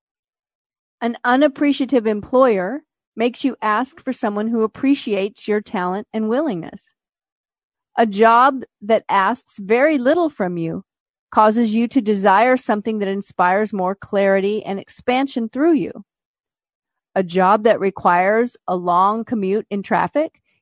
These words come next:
gives birth to a desire for work that is closer to where you live, and so on. We would like to convey to anyone looking for a change in their work environment, it is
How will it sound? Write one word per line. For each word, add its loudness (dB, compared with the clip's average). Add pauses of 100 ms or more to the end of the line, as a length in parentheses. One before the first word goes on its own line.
gives 0
birth 2
to 0
a 2
desire 2
for 0
work -2
that -2
is -6
closer -6
to -2
where -2
you -4
live, 2
and -6
so 2
on. -2 (1000)
We 4
would 4
like 2
to -2
convey 2
to -2
anyone 2
looking 0
for 0
a 0
change -2
in 2
their 0
work -2
environment, -2 (600)
it 0
is 2